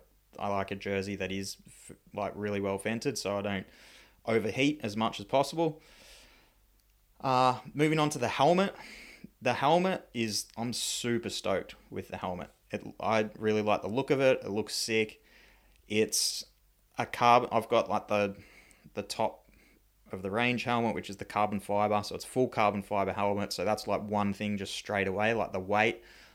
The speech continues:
I was coming off, like, a, a Fox, um,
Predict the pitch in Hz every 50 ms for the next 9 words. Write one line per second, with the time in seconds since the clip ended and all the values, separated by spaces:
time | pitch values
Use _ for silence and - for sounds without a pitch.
0 | _ _ - 101 107 113 107 - - - 110 107 107 98 101 98 95 - - -
1 | - 101 104 101 95 - 110 101 95 95 92 92 - - - - _ _ _ -
2 | 95 - - - - 101 101 - - - - - - - _ _ _ _ _ _
3 | _ _ _ _ _ _ _ - - 101 98 95 95 95 95 92 95 92 92